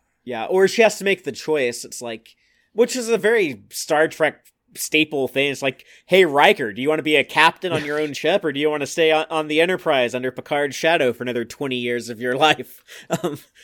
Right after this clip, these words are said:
Speaker 2: I think if you had phrased it that way, he might not have, like, actually chosen that, to stay.
Speaker 1: Well, it all worked out for, actually, like, it didn't work out for him. He, he had, like, the tragic death of a son and all kinds of horrific things happened, but,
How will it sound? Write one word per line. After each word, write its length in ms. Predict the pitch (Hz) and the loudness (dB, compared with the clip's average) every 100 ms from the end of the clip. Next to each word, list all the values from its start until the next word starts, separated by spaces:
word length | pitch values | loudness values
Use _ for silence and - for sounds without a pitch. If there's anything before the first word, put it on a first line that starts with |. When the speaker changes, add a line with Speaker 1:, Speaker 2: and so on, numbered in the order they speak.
| _ _ _ | _ _ _
Speaker 2:
I 60 | 139 | -6
think 120 | 277 | -4
if 80 | 254 | 0
you 60 | |
had 120 | 220 - | 0 2
phrased 320 | 208 220 - | 4 4 2
it 160 | 165 | -2
that 240 | 143 165 143 | 2 2 4
way, 180 | 135 123 | 0 0
he 80 | 131 | 0
might 280 | 135 175 | 2 2
not 220 | 139 151 135 | 2 2 2
have, 260 | 147 139 | 0 0
like, 260 | 139 139 - | -4 -6 -6
actually 380 | 131 - 131 120 | -8 -8 -10 -12
chosen 380 | 147 156 123 | -10 -10 -12
that, 180 | 104 110 _ - - | -18 -20 _ -20 -18
to 120 | 123 | -18
stay. 260 | - 107 - - _ _ | -12 -12 -12 -16 _ _
Speaker 1:
Well, 240 | 131 131 | -10 -4
it 140 | 160 208 | 4 6
all 140 | 220 | 6
worked 240 | 185 180 175 | 4 2 2
out 200 | 147 - | 2 0
for, 140 | 156 | 2
actually, 460 | 202 240 233 196 170 | 6 6 4 0 2
like, 160 | 143 | 2
it 40 | 135 | -2
didn't 200 | 131 120 | -6 -6
work 160 | 110 | -6
out 240 | 104 98 - | -6 -8 -10
for 180 | 110 | -8
him. 80 | 107 | -6
He, 280 | 110 113 113 | -8 -10 -10
he 160 | 117 120 | -8 -6
had, 160 | 120 | -4
like, 160 | 117 117 | -4 -6
the 80 | - | -10
tragic 480 | - 127 117 120 - | -4 -4 -2 -8 -4
death 220 | 127 123 | -4 -4
of 100 | 107 | -10
a 40 | |
son 480 | 113 - 123 123 120 | -10 -4 -2 -2 -4
and 120 | 110 107 | -8 -10
all 140 | 113 | -10
kinds 360 | - 113 110 101 | -8 -8 -8 -12
of 120 | 95 | -14
horrific 400 | - 120 - 131 | -6 -6 -4 -8
things 300 | - 139 131 | -4 -4 -4
happened, 500 | 104 135 127 127 120 - | 0 0 0 -8 -10 -10
but, 240 | 117 107 | -12 -12